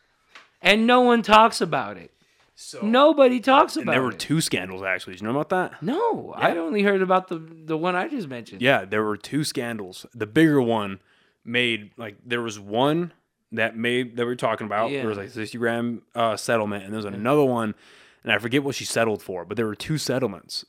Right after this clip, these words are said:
Speaker 2: and they amounted to over a hundred grand, dude.
Speaker 1: God damn! What did she? What's the other one, bro?
Speaker 2: Same, same exact thing, sexual harassment. I don't know if she grabbed that, grabbed the
Speaker 1: <clears throat>
Speaker 2: crotch or not. That was, that's how I started
Speaker 1: Damn.
Speaker 2: that podcast. I was like, "Man, you know what? I was doing your homework, homework on you," and, uh,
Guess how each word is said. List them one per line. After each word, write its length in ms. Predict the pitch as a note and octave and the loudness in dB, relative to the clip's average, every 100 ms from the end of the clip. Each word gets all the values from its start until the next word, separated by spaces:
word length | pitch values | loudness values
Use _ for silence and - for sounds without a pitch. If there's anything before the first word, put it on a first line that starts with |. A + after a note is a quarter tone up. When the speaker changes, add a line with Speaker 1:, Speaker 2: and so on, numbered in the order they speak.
| - | -10
Speaker 2:
and 140 | A2+ | -4
they 120 | A2+ C#3+ | 0 0
amounted 440 | A#2 A#2+ D#3+ B2 | -2 -4 -6 -8
to 80 | A2+ | -6
over 240 | A2 G#2 | -4 -4
a 40 | F#2+ | -6
hundred 180 | A2 F#2 | -8 -8
grand, 300 | G2 A2+ F2 | -10 -12 -14
dude. 180 | G#2+ A#2 _ _ _ - A#4+ A4+ | -16 -18 _ _ _ -12 -8 -6
Speaker 1:
God 120 | G#4+ - - B4+ B4 | -6 -8 -10 -10 -8
damn! 380 | G#4 G#3+ E3+ D3 | -6 -4 -4 -6
What 180 | G3 G#4+ | -6 -6
did 140 | A#4+ | -6
she? 180 | G#4+ G#4+ | -10 -6
What's 220 | F4+ F#4+ | -4 -4
the 120 | - A4+ | -2 -2
other 220 | A#4 G#4 | 0 -2
one, 220 | C#4 D#3 | -2 -6
bro? 200 | D3+ F4 | -6 -4
Speaker 2:
Same, 300 | G#4 G2 G#2 | -4 -4 -6
same 200 | F#2+ F#2+ | -8 -10
exact 160 | F#2+ G2+ | -8 -6
thing, 120 | D#3+ | -6
sexual 240 | A2 F#2+ | -8 -12
harassment. 360 | F#2 A2+ - - _ _ _ _ | -12 -12 -12 -20 _ _ _ _
I 120 | - A2 | -12 -8
don't 80 | |
know 60 | A#2+ | -6
if 80 | A2 | -8
she 60 | |
grabbed 400 | A2+ A2+ G2+ C3 A#2+ | -6 -4 -4 -8 -6
that, 160 | A2 | -6
grabbed 320 | A2 A2 A2+ G#2 | 2 2 2 -4
the 260 | F#2+ F2+ | -4 -6
Speaker 1:
<clears throat> 40 | F#2+ | -6
Speaker 2:
crotch 320 | A2+ C3+ - | -2 -2 -4
or 20 | |
not. 160 | G2 G2 | -10 -8
That 200 | B2+ F3 | 2 2
was, 220 | D#3 C3+ - - - - - | 4 -2 -2 -16 -20 -20 -8
that's 200 | - F3+ | 2 4
how 100 | F#3 | 6
I 40 | E3+ | 6
started 220 | D3+ C#3 | 6 6
Speaker 1:
Damn. 160 | A#2+ A#2+ | 4 4
Speaker 2:
that 20 | |
podcast. 380 | A#2+ A2+ A#2+ G#2+ | 4 4 2 0
I 40 | A2 | -2
was 80 | |
like, 140 | G#2+ G#2+ | -8 -8
"Man, 360 | C3+ E3+ D#3 C3 _ _ _ _ _ | -6 -4 -6 -8 _ _ _ _ _
you 140 | - C#3+ | -4 0
know 140 | E3 | 2
what? 340 | E3 F3+ E3+ - | 4 4 2 -2
I 80 | C3+ | -8
was 140 | C#3 | -4
doing 180 | D#3+ E3 | -2 -2
your 100 | C#3 | -2
homework, 360 | A#2 E3 F3+ C3+ | 0 0 0 2
homework 340 | F3 G3 F3+ | 4 4 0
on 200 | F3+ F3+ | -4 -4
you," 180 | F3+ E3 | -2 -4
and, 240 | C3+ A#2+ | -6 -10
uh, 220 | A#2 G#2 | -14 -16